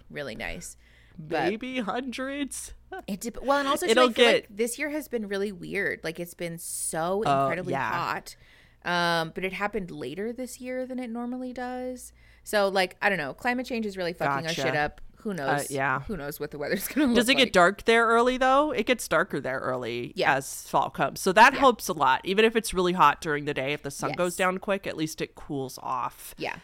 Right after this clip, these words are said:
Speaker 2: It's like,
Speaker 1: It's
Speaker 2: I mean, you could
Speaker 1: less
Speaker 2: stand
Speaker 1: painful.
Speaker 2: a lot higher temperature if you're in the shade, right?
Speaker 1: Oh,
Speaker 2: Like,
Speaker 1: yeah.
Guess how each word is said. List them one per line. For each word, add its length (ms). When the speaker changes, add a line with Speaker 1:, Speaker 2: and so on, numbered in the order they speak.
Speaker 2:
It's 220
like, 200
Speaker 1:
It's 80
Speaker 2:
I 80
mean, 180
you 120
could 180
Speaker 1:
less 80
Speaker 2:
stand 300
Speaker 1:
painful. 360
Speaker 2:
a 180
lot 500
higher 300
temperature 680
if 180
you're 100
in 120
the 40
shade, 480
right? 240
Speaker 1:
Oh, 220
Speaker 2:
Like, 220
Speaker 1:
yeah. 180